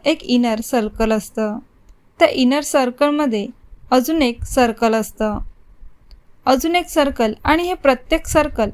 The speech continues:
त्याला जीवापाड प्रिय असतं. हे प्रत्येक सर्कल माणसासाठी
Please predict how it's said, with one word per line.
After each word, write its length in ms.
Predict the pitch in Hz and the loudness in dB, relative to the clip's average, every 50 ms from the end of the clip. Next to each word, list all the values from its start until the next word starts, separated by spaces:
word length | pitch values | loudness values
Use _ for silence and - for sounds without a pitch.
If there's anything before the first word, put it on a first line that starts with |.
| - - - - - - | -8 -14 -18 -18 0 2
त्याला 300 | 311 320 302 269 220 214 | 2 4 4 2 0 -2
जीवापाड 580 | 208 214 240 254 254 247 254 254 - 233 214 214 | -2 0 2 2 2 2 0 0 -2 -2 -2 -2
प्रिय 320 | 208 - 220 233 226 214 | -2 0 0 2 2 2
असतं. 480 | 214 208 208 208 - - - 208 202 202 240 - - - - - _ _ _ - _ _ - _ _ _ _ - | 0 0 -4 -6 -8 -6 -6 -6 -6 -6 -10 -14 -16 -20 -20 -20 _ _ _ -20 _ _ -20 _ _ _ _ 0
हे 100 | 247 247 | 0 0
प्रत्येक 520 | 240 - 240 240 233 240 - 311 330 330 | 2 2 0 0 0 2 0 0 0 0
सर्कल 440 | - - 294 285 294 285 - 220 214 - | 0 0 0 0 0 0 -2 -2 -2 -2
माणसासाठी 840 | - - 233 233 226 226 214 - 277 285 277 - 320 277 - - - | -2 0 0 0 0 0 -2 0 -2 -2 0 0 -2 -2 -2 -8 -10